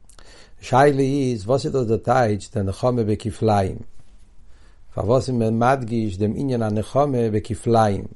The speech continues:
חיירא, נחמה איז איינמאל, טאקע זי געווען, נאך אויבן ביי זרישן. און זי געווען נאך אויבן ביי שני.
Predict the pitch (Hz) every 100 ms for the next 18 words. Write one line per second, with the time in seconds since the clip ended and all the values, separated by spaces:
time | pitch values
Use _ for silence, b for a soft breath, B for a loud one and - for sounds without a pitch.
0 | - - - - 104 127 165 127 120 -
1 | 139 160 139 147 151 147 131 131 139 -
2 | 120 101 95 113 113 107 95 85 127 113
3 | 110 98 98 90 90 85 - - - b
4 | b b b b - 139 131 98 110 120
5 | 117 107 127 113 107 104 98 98 92 101